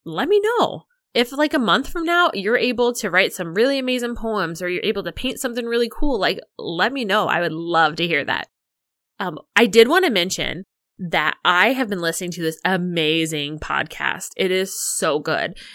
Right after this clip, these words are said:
Um, it is called Unspoken. And the two hosts are Ruthie and Miles. Um, and Miles actually runs, um, it's called Onsite, I believe. It's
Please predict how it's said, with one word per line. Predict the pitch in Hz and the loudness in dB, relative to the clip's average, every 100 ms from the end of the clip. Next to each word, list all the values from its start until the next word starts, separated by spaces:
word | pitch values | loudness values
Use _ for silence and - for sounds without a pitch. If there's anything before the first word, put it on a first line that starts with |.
| - | -4
Um, | 175 160 | 0 0
it | - 202 220 | 2 2 2
is | 302 | 0
called | - 190 180 | 0 0 2
Unspoken. | - 165 - 135 - 160 240 349 _ _ _ _ _ _ _ _ _ _ - | 2 -2 -4 -6 -6 -4 -6 -8 _ _ _ _ _ _ _ _ _ _ -2
And | 190 180 175 | 0 0 -2
the | |
two | 185 254 262 | -2 0 4
hosts | 214 170 - | 4 2 0
are | - 180 170 - | 2 4 2 -2
Ruthie | 170 170 - 196 | -6 -2 0 0
and | 175 | -2
Miles. | 156 135 104 107 - - - - - | -2 -2 -2 -4 -8 -12 -16 -18 -6
Um, | 175 160 | -4 -2
and | 196 196 202 | 0 0 0
Miles | 226 285 320 320 294 - | -2 0 0 -2 -4 -4
actually | 196 - 220 190 180 | -4 -4 -2 0 0
runs, | 170 175 165 165 165 139 - | 0 0 0 -2 -6 -12 -14
um, | - 156 151 156 151 | -12 -12 -12 -12 -8
it's | 185 | -6
called | - 277 - | -4 -4 -2
Onsite, | 160 156 208 254 262 | -2 -2 -2 -2 -2
I | - 220 | 0 0
believe. | 220 226 226 240 _ _ _ | 0 -2 -4 -8 _ _ _
It's | - 196 - | -2 -2 -2